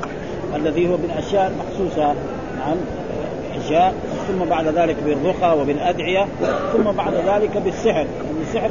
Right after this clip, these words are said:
كذلك هذا قد يصاب شيطنة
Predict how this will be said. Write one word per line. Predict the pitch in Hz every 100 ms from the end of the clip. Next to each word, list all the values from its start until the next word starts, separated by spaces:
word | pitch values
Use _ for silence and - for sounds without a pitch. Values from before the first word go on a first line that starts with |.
| 165
كذلك | 156 180 208 185
هذا | 185 196 214 - - -
قد | 165 165
يصاب | 214 190 160 165 196 - - - - -
شيطنة | - 190 175 170 185